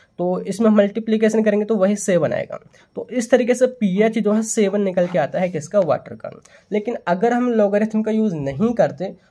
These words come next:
तो हमको इस तरीके से बोलना पड़ता है कि जो वाटर का जो पीएच है वो टेन to the power minus seven होता है। तो इस चीज़ को क्लियर करने के लिए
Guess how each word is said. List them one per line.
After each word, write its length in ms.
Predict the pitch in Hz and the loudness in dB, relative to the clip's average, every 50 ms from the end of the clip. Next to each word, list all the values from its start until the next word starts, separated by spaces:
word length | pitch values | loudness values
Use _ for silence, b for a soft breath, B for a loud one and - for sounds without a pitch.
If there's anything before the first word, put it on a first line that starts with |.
| b b | b b
तो 60 | 196 | 0
हमको 320 | 180 196 196 196 - 233 | 0 0 0 0 0 0
इस 200 | - - 226 - | 0 0 0 0
तरीके 240 | - 220 226 220 233 | 2 2 2 2 2
से 120 | 220 - 220 | 2 2 0
बोलना 280 | 190 170 160 175 190 | 0 0 2 2 2
पड़ता 260 | 180 175 160 170 - | 2 0 -2 -2 -2
है 60 | 208 220 | -4 -4
कि 100 | 233 220 | -4 -4
जो 120 | 220 220 | -4 -2
वाटर 360 | 170 160 151 151 151 165 196 | 0 0 0 -2 -2 -6 -8
का 80 | 190 196 | -6 -6
जो 100 | 196 196 | -8 -10
पीएच 360 | 196 - 170 156 156 156 156 | -10 -10 -10 -8 -8 -8 -6
है 60 | 208 | -6
वो 60 | 220 | -8
टेन 300 | 220 220 208 190 196 208 | -2 0 2 2 2 0
to 60 | 196 202 | -2 -6
the 100 | 190 185 | -4 -2
power 180 | 175 160 165 | -2 -2 -2
minus 280 | 190 190 170 156 147 147 | 0 0 0 0 -2 -4
seven 260 | - 127 113 110 113 | -8 -10 -10 -10 -12
होता 260 | - - - - - | -14 -16 -18 -18 -18
है। 80 | - - - - b b b b b | -18 -18 -20 -20 b b b b b
तो 100 | - - | -16 -8
इस 220 | - 214 220 - - | -4 -4 -4 -4 -6
चीज़ 80 | 240 | -6
को 80 | 247 262 | -6 -6
क्लियर 360 | - - 214 208 220 226 233 | -4 -2 0 2 2 2 2
करने 300 | - 233 220 214 214 214 | 4 2 2 2 0 -2
के 100 | 214 202 | -4 -4
लिए 260 | 180 170 196 220 269 | -6 -4 -4 -6 -8